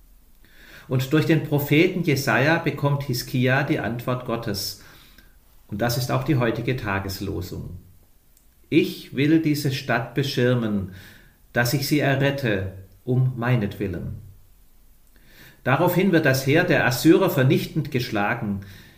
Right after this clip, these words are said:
nicht durch das Heer der Israeliten, sondern durch einen Engel Gottes, wie es heißt. Wieder einmal hat David gegen Goliath gewonnen, das kleine Israel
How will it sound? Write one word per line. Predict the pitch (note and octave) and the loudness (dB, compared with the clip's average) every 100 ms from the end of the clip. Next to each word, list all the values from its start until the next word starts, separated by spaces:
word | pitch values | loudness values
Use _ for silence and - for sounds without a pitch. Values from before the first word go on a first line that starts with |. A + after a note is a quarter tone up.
| - _ - | -20 _ -8
nicht | C#3+ F#3+ F#3+ - | 0 0 0 -6
durch | A#2+ A#2+ | -4 -2
das | A#2 - | -2 0
Heer | C3 C#3+ | 2 4
der | C3+ A#2+ | 4 2
Israeliten, | C3 - A2 A#2+ C#3+ C#3+ C3+ B2+ - - - - - | 0 0 0 0 -2 -2 0 0 -4 -16 -20 -20 -16
sondern | - C3 A#2+ A2+ A#2 A#2+ | -4 0 0 0 -2 -2
durch | B2 - | -2 -2
einen | A#2 B2+ C3 - | -2 0 -2 -2
Engel | A#2+ A#2+ C3+ | -4 -2 -2
Gottes, | C3+ D3 - G2 - | -2 -2 -4 -8 -8
wie | - F#2 | -6 -6
es | F2+ - | -6 -6
heißt. | E2 E2 - - - - - - - - - - | -6 -6 -8 -14 -20 -20 -20 -20 -20 -20 -20 -8
Wieder | A2+ B2 C3+ B2 | 0 2 2 0
einmal | C3+ C#3 C#3 C3 | 0 2 0 2
hat | B2 A2 - - | 0 -4 -4 -2
David | A2+ B2 C3+ C3 - | 0 2 0 -2 -4
gegen | C3+ C3+ C3+ B2+ | -2 -2 -2 0
Goliath | A#2 A2+ A2+ A2+ - - | 2 2 2 0 -2 -4
gewonnen, | B2+ G#2+ G#2+ G#2+ G#2 G2 F#2+ - | -2 -2 -2 -2 -4 -6 -10 -8
das | G#2 F#2+ | -8 -8
kleine | - G#2 C#3 D3 | -2 0 0 0
Israel | B2+ B2 - G2+ A2+ A2+ A#2 | -2 -6 -4 -2 0 0 -2